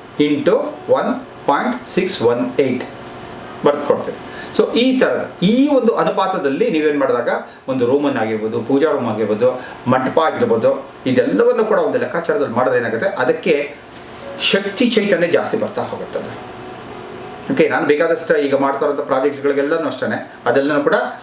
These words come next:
ಆ ಒಂದು ಅನುಪಾತದಲ್ಲಿ ಏನ್ ಮಾಡ್ತೀನಿ, ಮನೆಗಳನ್ನ ಡಿಸೈನ್ ಮಾಡೋಂಥದ್ದು, ರೂಮ್ಗಳನ್ನ ಡಿಸೈನ್ ಮಾಡೋಂಥದ್ದು,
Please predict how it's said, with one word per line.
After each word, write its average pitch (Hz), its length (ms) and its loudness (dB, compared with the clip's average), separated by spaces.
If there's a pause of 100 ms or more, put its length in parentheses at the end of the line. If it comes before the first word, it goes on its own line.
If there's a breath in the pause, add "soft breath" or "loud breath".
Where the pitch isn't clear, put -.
ಆ 151 140 2
ಒಂದು 175 280 2
ಅನುಪಾತದಲ್ಲಿ 151 640 0
ಏನ್ 135 100 -2
ಮಾಡ್ತೀನಿ, 175 300 -4
ಮನೆಗಳನ್ನ 127 460 0
ಡಿಸೈನ್ 117 300 -2
ಮಾಡೋಂಥದ್ದು, 107 560 0
ರೂಮ್ಗಳನ್ನ 135 420 2
ಡಿಸೈನ್ 110 320 -2
ಮಾಡೋಂಥದ್ದು, 107 640 0